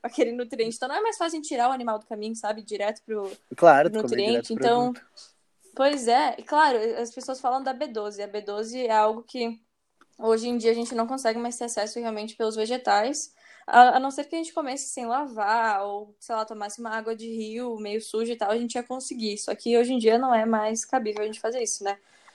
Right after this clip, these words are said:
Speaker 1: Ah, só que daí as pessoas vêm com aquela questão, "Ai, tá, mas daí eu vou ter que suplementar e não sei o quê", não é natural. Só que hoje em dia,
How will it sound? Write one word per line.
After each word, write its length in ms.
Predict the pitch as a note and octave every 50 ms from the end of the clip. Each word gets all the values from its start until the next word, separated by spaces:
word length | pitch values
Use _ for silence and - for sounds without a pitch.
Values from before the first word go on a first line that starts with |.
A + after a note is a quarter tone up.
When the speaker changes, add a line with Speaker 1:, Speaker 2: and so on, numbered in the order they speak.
| _ _ _ _ _ -
Speaker 1:
Ah, 180 | A3+ A3+ A3+
só 160 | A#3 A3+ - C4+
que 120 | C4 D4
daí 180 | C#4 C#4+ C#4 D#4
as 100 | E4 D#4+
pessoas 300 | D#4 C#4 - C#4 C4 A#3+
vêm 140 | B3 B3+
com 60 | C4+ C#4+
aquela 280 | C4+ - A#3+ B3 B3
questão, 400 | B3 B3+ B3+ B3 - A#3+ A3 A3
"Ai, 180 | A#3+ C#4 C#4+ D4
tá, 180 | D4 D4 C4 A#3
mas 240 | A3 G#3+ G#3+ G#3 G3+
daí 160 | G#3+ G#3+ G#3+
eu 60 | A3+
vou 80 | A3+ B3
ter 120 | A#3+ C4
que 80 | C4 -
suplementar 1040 | - - C#4+ C#4 C#4 F4+ F4+ F4 E4+ E4 E4 D#4+ - B3 G#3+ G#3+ A#3 C4 C#4 C4+ B3+
e 40 | A#3+
não 80 | A#3+
sei 160 | A#3 - B3
o 40 | A#3+
quê", 160 | - - A#3+
não 240 | C4 C4+ C4 C4 C#4+ C#4+
é 100 | C#4+ C#4+
natural. 520 | C#4+ C#4+ C#4+ - D4 C4 A3 G3+ G#3 G#3 - _ _ _ _ _ _ _ - -
Só 140 | - - C4+ C4+
que 120 | C4+ D4+
hoje 160 | C#4 D4+ D#4+
em 60 | E4
dia, 400 | D#4 A#3+ B3+ D4 D#4+ D#4 B3 -